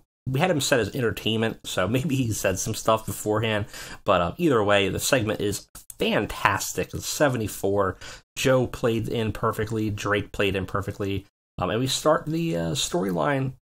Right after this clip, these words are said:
between the two of them. Well, more, more Joe. Um, we don't know how long. I mean, it's clear that Joe is gonna s-, to propel himself to the top. It's really, the question is, is Eli Drake a, you know,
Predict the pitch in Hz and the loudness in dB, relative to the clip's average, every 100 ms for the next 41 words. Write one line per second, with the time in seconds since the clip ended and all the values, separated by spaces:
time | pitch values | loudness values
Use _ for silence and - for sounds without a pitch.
0 | - 131 - 180 151 180 185 90 92 123 | -8 -6 -2 -2 -2 -2 0 0 2 2
1 | 127 135 - 143 151 175 165 131 - 143 | 2 -2 -4 -2 0 4 4 2 0 2
2 | 120 - 113 104 90 - _ _ _ - | 2 2 4 6 4 0 _ _ _ 0
3 | 95 92 90 90 - - - _ _ _ | 2 4 2 -2 -8 -18 -20 _ _ _
4 | _ _ 131 135 131 120 131 127 120 120 | _ _ 2 4 4 4 4 2 4 4
5 | 117 110 - _ - - 139 151 - - | 4 2 -6 _ -10 0 2 2 -2 -14
6 | - _ _ _ _ _ - 139 - - | -18 _ _ _ _ _ 0 0 0 4
7 | 196 175 - 117 131 131 - 113 104 - | 6 6 2 4 4 4 2 0 0 -2
8 | - - _ _ - 98 - - 131 117 | -6 -12 _ _ -6 -4 -4 2 4 4
9 | 104 104 - 87 80 - 95 92 101 127 | 4 2 2 -2 -2 2 2 2 -2 2
10 | 123 117 - 110 - 101 92 - - - | 2 4 2 2 2 -2 -2 -8 -16 -10
11 | - 101 98 95 - - 135 117 110 120 | -4 -2 0 -4 -8 -4 2 2 4 2
12 | 107 - 104 95 92 - _ _ - 101 | 2 0 -2 -2 -4 -8 _ _ -2 2
13 | 64 52 | 2 -2